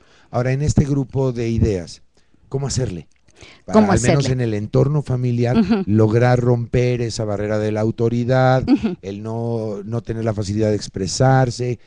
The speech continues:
Speaker 1: ¿qué recomiendas?
Speaker 2: Este, uno de los elementos importantes es que empiecen, y se acuerdan el ejercicio que habíamos planteado de inicio, estas situaciones. Lo que ustedes tendrían que pensar es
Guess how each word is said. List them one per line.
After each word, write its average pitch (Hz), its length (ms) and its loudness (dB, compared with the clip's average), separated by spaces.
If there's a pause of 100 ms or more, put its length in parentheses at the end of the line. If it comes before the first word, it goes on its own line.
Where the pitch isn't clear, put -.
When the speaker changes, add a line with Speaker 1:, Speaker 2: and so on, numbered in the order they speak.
(340)
Speaker 1:
¿qué 131 120 0
recomiendas? 120 440 2
Speaker 2:
Este, 214 220 4
uno 311 240 6
de 339 100 8
los 262 180 6
elementos 226 500 2
importantes 202 680 0
es 202 160 -2
que - 100 -2
empiecen, 180 540 -2
y 190 100 -2
se 220 120 -2
acuerdan 214 420 0
el 202 120 -4
ejercicio 214 480 -2
que 208 140 2
habíamos 180 400 2
planteado 165 680 2
de 165 100 4
inicio, 185 720 0
estas 196 300 -2
situaciones. 185 920 -4
Lo 214 160 0
que 220 180 0
ustedes 285 340 0
tendrían 240 340 0
que 233 140 -2
pensar 196 500 0
es 196 180 0